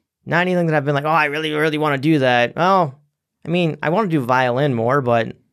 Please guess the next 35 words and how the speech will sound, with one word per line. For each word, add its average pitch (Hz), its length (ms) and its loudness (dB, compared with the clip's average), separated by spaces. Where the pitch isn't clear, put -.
I 123 80 -6
st-, 139 180 -2
I 139 60 2
just 139 260 -4
have 120 240 -2
it 147 60 0
at 123 100 0
home. 135 240 2
I 123 60 -2
just 120 100 -10
haven't 123 200 -4
done 127 140 2
it 143 60 -2
more. 107 320 -6
Like, 117 140 -4
there's 139 140 -2
something 147 260 -4
like 117 160 -4
that, 131 340 0
but 123 100 -4
I'm 123 120 0
not, 127 260 -2
I 131 80 -2
haven't 143 180 -4
put 147 140 0
it 120 80 -2
down 131 240 0
and 123 100 -4
said, 127 160 0
"No, 127 80 -2
I'm 123 60 -2
not 127 180 0
gonna 117 160 -4
do 139 220 2
it." 135 260 -2